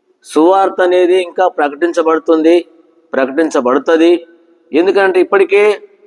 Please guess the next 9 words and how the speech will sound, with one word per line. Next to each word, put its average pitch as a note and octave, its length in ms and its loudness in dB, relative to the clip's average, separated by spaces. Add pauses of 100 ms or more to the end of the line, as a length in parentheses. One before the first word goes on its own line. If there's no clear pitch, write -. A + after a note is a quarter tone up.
సకల G3+ 420 -2
జనుల G3 300 2
కంట F3+ 300 -2 (320)
మీడియా F3+ 420 2
ద్వారా E3+ 320 0
కావచ్చు, D3+ 680 -2 (1000)
తర్వాత E3+ 340 0
టెలివిజన్లు, E3+ 960 0
లేక D3+ 460 -2